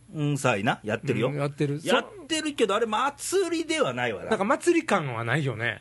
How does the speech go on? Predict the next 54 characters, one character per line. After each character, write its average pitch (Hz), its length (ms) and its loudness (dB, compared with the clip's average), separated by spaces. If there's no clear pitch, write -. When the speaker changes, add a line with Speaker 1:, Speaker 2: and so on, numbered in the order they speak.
Speaker 1:
な 127 180 2
い 123 80 -4
な 110 80 -4
い。 90 40 -6
Speaker 2:
だ 90 60 -6
か 170 40 2
ら 170 60 2
よ 185 80 2
さ 185 180 0
こ 170 240 -2
い 170 80 -4
と - 80 -6
か 226 140 4
ね。 233 60 2
Speaker 1:
単 233 260 -2
な 220 100 0
る 151 80 0
イ 123 80 0
ベ 123 140 0
ン 110 80 -6
ト 113 100 -2
み 98 80 -10
た - 100 -14
い 76 40 -14
な。 73 120 -18
Speaker 2:
よ 151 120 -4
さ 151 160 0
こ 151 180 0
い 143 80 -4
と 139 120 -4
か、 120 200 0
そ 131 200 -4
う 131 40 -2
い 131 80 -2
う 131 440 -4
阿 131 120 0
波 135 160 2
踊 143 260 0
り 117 60 -8
と 113 100 -2
か、 113 380 0
Speaker 1:
う - 40 -10
ん。 - 20 -10
Speaker 2:
い 165 60 2
ろ 170 60 4
い - 20 4
ろ 190 80 2
あ - 20 0
り 165 80 -4
ま 196 100 -2
す 269 120 0
や 233 80 4
ん 156 60 -2
か。 104 180 -2